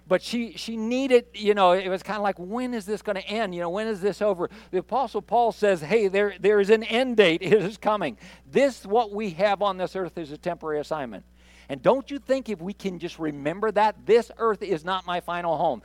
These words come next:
This isn't everything that I have. This is all just temporal." Don't you think that that sustains us through?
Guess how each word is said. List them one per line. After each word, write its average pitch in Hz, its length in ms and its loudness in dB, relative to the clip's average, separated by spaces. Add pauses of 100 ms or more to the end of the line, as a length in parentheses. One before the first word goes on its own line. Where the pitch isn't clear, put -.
(260)
This 214 180 4
isn't 214 260 2
everything 208 440 0
that 190 120 4
I 175 120 6
have. 165 340 4 (220)
This 208 240 2
is 196 100 -8
all 202 400 4
just 196 280 -8
temporal." 135 440 -6
Don't 185 380 -6
you 254 80 -10
think 214 260 -6
that 175 160 -8
that 175 220 -4
sustains 196 760 -4
us 214 240 0
through? 202 340 0